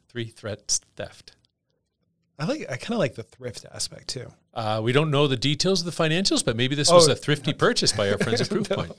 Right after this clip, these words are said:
Speaker 2: Oh, I was, I was thinking about it in a
Speaker 1: <laughs>
Speaker 2: different context, but that's okay. We'll, we'll keep it upbeat.
Speaker 1: Got it. So,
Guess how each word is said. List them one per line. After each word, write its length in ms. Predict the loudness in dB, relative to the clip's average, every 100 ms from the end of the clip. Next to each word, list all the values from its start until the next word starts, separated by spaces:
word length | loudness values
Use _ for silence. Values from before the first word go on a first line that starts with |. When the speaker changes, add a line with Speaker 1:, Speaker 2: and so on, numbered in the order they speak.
| _
Speaker 2:
Oh, 240 | -4 -4 -6 -14 -20 -4
I 140 | 6 6
was, 180 | 6 0 2
I 60 |
was 140 | 2 2
thinking 180 | -2
about 280 | 0 -2 -2 _ _
it 200 | -10 -6
in 180 | -4 -4
a 100 | -4
Speaker 1:
<laughs> 0 |
Speaker 2:
different 300 | -4 -6 -8
context, 680 | -6 -6 -6 -6 -8 -10 -6
but 260 | -6 -6 -14 -20 _ _ _ _
that's 160 | -2
okay. 320 | 0 0 -4 -4 -10 _ _ _ _ _ _ _ _
We'll, 160 | -6 -4
we'll 120 | -6
keep 200 | -6 -6 -10
it 60 |
upbeat. 320 | -12 -18 -20 _ _ -2
Speaker 1:
Got 220 | 4 4
it. 340 | 4 0 -4 -12 -14 -20 -20 _ _
So, 420 | 6 8 8 6